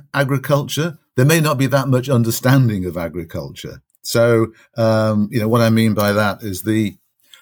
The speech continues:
uh, number of television programs that are on at the moment that are features, feature farms,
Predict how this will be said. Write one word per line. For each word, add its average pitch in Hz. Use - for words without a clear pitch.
uh, 98
number 123
of 110
television 123
programs 123
that 113
are 113
on 120
at 113
the 110
moment 113
that 107
are 104
features, 110
feature 117
farms, 113